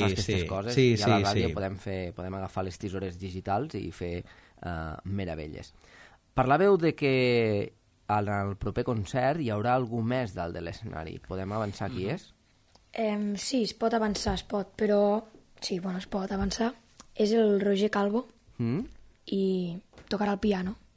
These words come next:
Speaker 4: El piano.
Speaker 1: Afegiu piano.
Speaker 4: Afegim
Speaker 2: Afegim
Speaker 4: piano.
Speaker 2: piano. Mm. Per guanyar
Speaker 4: Sí.
Speaker 2: una mica d'harmònics, una mica de profunditat,
Speaker 4: Amplitud,
Speaker 2: perquè
Speaker 4: sí,
Speaker 2: Sí,
Speaker 4: sobretot.
Speaker 2: sobretot amplitud, i ho vam provar el primer dia, el Jordi encara riu ara del que flipava...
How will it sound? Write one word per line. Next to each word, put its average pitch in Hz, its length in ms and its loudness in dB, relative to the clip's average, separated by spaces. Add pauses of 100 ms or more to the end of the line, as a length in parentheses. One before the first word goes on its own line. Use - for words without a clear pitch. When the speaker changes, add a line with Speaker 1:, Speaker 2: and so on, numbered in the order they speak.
(800)
Speaker 4:
El 185 80 -8
piano. 185 240 0
Speaker 1:
Afegiu 131 260 0
piano. 117 420 -4
Speaker 4:
Afegim 98 220 2
Speaker 2:
Afegim 127 380 8
Speaker 4:
piano. 95 320 4 (280)
Speaker 2:
piano. 120 140 2
Mm. 104 80 -6 (340)
Per 104 140 0
guanyar 107 220 4
Speaker 4:
Sí. 113 40 6
Speaker 2:
una 113 60 6
mica 113 180 4
d'harmònics, 113 480 6
una 110 100 4
mica 110 200 4
de 110 100 6
profunditat, 107 680 2
Speaker 4:
Amplitud, 104 260 4
Speaker 2:
perquè 110 240 8 (100)
Speaker 4:
sí, - 240 -4
Speaker 2:
Sí, 113 300 4
Speaker 4:
sobretot. - 340 -8
Speaker 2:
sobretot 107 340 0
amplitud, 113 640 4
i 90 400 -2 (320)
ho 127 100 4
vam 127 200 6
provar 120 240 10
el 117 40 8
primer 113 320 6
dia, 110 300 6
el 107 180 2
Jordi 101 240 2
encara 98 280 0
riu 98 240 2
ara 98 180 6
del 101 240 2
que - 80 0
flipava... 110 540 4